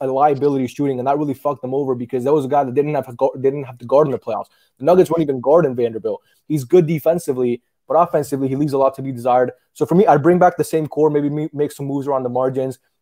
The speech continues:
You know, can you bring, I don't, you can't, you can't bring in Fred VanVleet. He's too expensive. He wants, like, forty million.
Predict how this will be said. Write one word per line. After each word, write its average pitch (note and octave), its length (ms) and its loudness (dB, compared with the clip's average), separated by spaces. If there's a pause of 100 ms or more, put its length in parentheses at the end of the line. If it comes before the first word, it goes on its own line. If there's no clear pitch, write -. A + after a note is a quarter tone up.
You C3 60 -6
know, C#3 100 2
can D3+ 200 -2
you D3 80 2
bring, D#3 180 2 (160)
I D3 80 4
don't, E3+ 100 -2
you F3 100 2
can't, F#3 360 2
you D#3+ 140 -2
can't F3 200 -2
bring D#3+ 140 2
in D3 140 -2
Fred C#3 180 0
VanVleet. B2+ 460 -2 (320)
He's C#3 140 -6
too D#3 120 0
expensive. C3+ 420 -4
He C3 60 -2
wants, C#3+ 220 -4
like, A#2+ 100 -4
forty C#3 260 0
million. B2+ 400 0